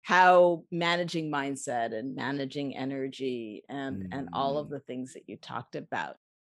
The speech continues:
Speaker 1: Do you think, or no, let me ask this in a different way, right? So you mentioned community. So how is it that we can amplify community if we are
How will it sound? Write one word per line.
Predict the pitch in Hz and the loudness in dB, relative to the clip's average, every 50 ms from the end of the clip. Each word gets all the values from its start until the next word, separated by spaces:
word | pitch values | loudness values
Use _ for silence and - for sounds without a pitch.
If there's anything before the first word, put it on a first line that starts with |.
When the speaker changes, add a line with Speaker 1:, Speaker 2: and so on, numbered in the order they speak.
| _ - | _ -4
Speaker 1:
Do | 214 247 | -2 0
you | 220 240 254 247 240 214 - - | 2 2 2 2 0 -2 -4 0
think, | - 302 320 359 370 453 - - - - _ _ _ _ _ _ _ _ _ _ _ _ _ _ _ _ - | 2 2 2 2 0 -4 -8 -14 -16 -18 _ _ _ _ _ _ _ _ _ _ _ _ _ _ _ _ 0
or | 196 | 2
no, | 190 180 175 165 | 2 4 2 2
let | 180 240 | 2 4
me | 285 294 | 4 4
ask | 240 202 - - | 4 4 2 0
this | 185 - - | -6 -4 -2
in | 175 | 0
a | 156 | 2
different | 139 156 - 147 - - | 2 0 0 0 0 4
way, | 175 156 | 4 6
right? | 147 143 - | 6 4 2
So | - - | 0 0
you | 196 180 | 0 2
mentioned | 185 180 185 196 190 - 226 196 170 - | 2 2 2 2 0 0 -4 -4 -4 -6
community. | - - 185 180 185 185 185 180 151 139 123 101 | -6 -2 0 2 2 4 4 4 4 2 2 0
So | - - - 151 | 0 -2 -4 -4
how | 165 - - 196 196 208 220 220 220 - - - | -4 -4 0 4 6 6 6 6 6 4 4 6
is | 190 202 208 202 208 | 6 6 6 8 6
it | 170 - - - - | 2 2 2 0 -4
that | 156 - - 135 | -4 -4 -2 -2
we | 156 156 156 - | -2 -2 -2 -4
can | - - - 190 196 226 247 247 233 - - - | -6 -10 -6 -4 -2 0 0 0 0 -2 -2 -6
amplify | 143 147 139 135 127 - 135 151 131 - - - 143 135 131 127 123 123 127 120 - | -4 -4 -4 -4 -6 -6 -6 -8 -8 -6 -4 0 2 4 4 4 4 2 -2 -4 -8
community | - - 147 139 131 135 135 131 123 117 120 117 120 - - | -12 -10 -6 -4 -4 -2 -4 -4 -4 -4 -4 -4 -4 -6 -4
if | - 143 135 - - - | -4 -4 -4 -4 -8 -8
we | 143 139 127 - | -6 -6 -4 -2
are | - 139 156 165 180 190 180 156 143 143 139 | 0 2 2 4 4 4 4 2 2 -2 -6